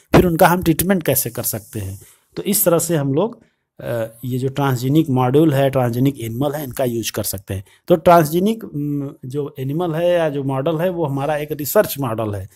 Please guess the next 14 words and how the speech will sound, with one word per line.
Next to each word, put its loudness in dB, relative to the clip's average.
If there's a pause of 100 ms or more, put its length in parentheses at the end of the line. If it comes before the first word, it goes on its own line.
(240)
जिसको 4
कि -4
हम 2
प्रिपेयर 2
करके 0
और -2
उस -4
पर 0
डिफरेंट -2
टाइप -4
से -10
हम -6
लोग -6
रिसर्च -6